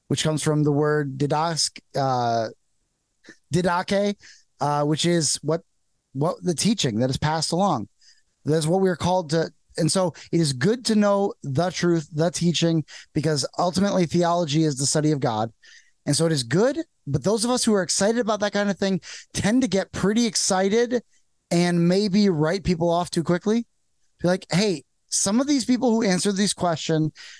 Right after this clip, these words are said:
uh, some of the seventy percent of people," or I'm, I'm gonna go to another question, fifty, uh, some of the sixty percent of people who answered agree to,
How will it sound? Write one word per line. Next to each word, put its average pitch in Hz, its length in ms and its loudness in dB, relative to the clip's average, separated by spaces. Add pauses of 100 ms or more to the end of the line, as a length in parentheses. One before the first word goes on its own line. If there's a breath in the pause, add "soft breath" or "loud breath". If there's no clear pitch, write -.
(140)
uh, 156 280 0
some 208 220 0
of 285 60 0
the 269 80 0
seventy 220 320 0
percent 202 320 0
of 175 60 -6
people," 175 260 0
or 180 180 2
I'm, 180 180 0
I'm 190 60 0
gonna 170 120 4
go 170 80 2
to 165 60 2
another 185 220 2
question, 151 320 -2 (320 loud breath)
fifty, 240 520 -2
uh, 175 240 0
some 202 140 0
of 262 80 2
the 214 60 2
sixty 247 360 0
percent 214 320 0
of 175 60 -4
people 165 440 0 (240 loud breath)
who 180 140 2
answered 190 520 0 (200)
agree 185 500 2
to, 190 380 2